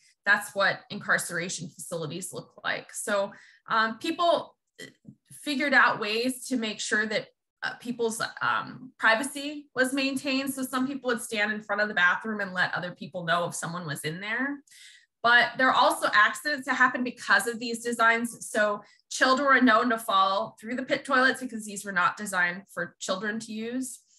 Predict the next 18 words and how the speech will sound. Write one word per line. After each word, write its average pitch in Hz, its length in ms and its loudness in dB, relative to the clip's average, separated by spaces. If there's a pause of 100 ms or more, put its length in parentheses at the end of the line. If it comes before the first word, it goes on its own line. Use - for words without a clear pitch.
(760)
Um, 226 220 2
there 262 140 6
was 269 200 4
a 262 80 2
lack 233 420 6
of 226 120 -2
hot 202 260 0
water, 208 300 4
as 208 160 -2
I 185 80 -6
mentioned, 196 380 -6
in 196 80 -6
some 190 200 -8
of 196 60 -10
the 185 140 -8
assembly 233 480 -2
centers. 226 380 -2
That, 190 180 -6